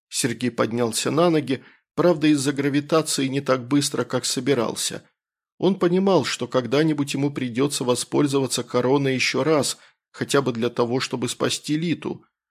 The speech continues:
Он больше всего на свете хотел вернуть Австрантийку, но пока не мог даже думать об этом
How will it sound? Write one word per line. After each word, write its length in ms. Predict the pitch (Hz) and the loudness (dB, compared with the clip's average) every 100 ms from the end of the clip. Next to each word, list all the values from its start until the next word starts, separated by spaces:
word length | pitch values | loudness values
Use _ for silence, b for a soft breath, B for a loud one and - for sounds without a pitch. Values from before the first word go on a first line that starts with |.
| _ _ | _ _
Он 160 | 127 131 | -2 2
больше 320 | 170 202 - | 2 2 -2
всего 320 | - 175 170 | 0 2 4
на 100 | 170 | 4
свете 400 | 147 - 151 175 | 2 0 -2 -4
хотел 340 | 143 147 139 151 | -4 -4 -2 -2
вернуть 460 | 131 139 135 147 | 0 -2 0 -2
Австрантийку, 1000 | 139 127 - 139 143 143 135 107 - - B B _ _ | -2 -6 -4 -4 -4 -4 -6 -4 -6 -6 B B _ _
но 120 | 127 | -4
пока 300 | 123 135 139 | -2 -2 0
не 140 | 143 | 0
мог 240 | 147 156 127 | 0 0 -2
даже 260 | 135 123 | -2 -2
думать 460 | 123 135 160 127 - | -4 -2 0 -2 -4
об 160 | 127 147 | -2 0
этом 280 | 151 120 | 0 -4